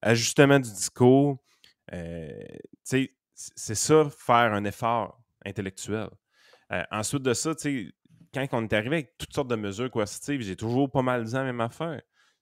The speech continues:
Si tu imposes, si tu obliges, si tu réglementes,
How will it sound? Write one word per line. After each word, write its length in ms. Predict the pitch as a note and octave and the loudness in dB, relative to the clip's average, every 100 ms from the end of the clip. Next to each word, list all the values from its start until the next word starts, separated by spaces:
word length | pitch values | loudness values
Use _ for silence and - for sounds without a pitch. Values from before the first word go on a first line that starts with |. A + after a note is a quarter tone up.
| _ | _
Si 720 | - - - C#3+ D3 D3+ C#3 _ _ - | -16 -14 -10 -8 -8 -8 -12 _ _ -18
tu 280 | - G2 - | -12 -10 0
imposes, 760 | C3 C3+ C#3 E3 G3 D3+ - - | 0 4 2 2 -2 -12 -14 -14
si 200 | - A2+ | -10 -8
tu 140 | - | 2
obliges, 540 | A#2 C3+ B2+ D#3 E3 - | 4 6 2 0 -4 -12
si 40 | |
tu 100 | - | -8
réglementes, 640 | G2+ B2+ C3 A2 C3 E3 | -4 0 2 0 -2 -6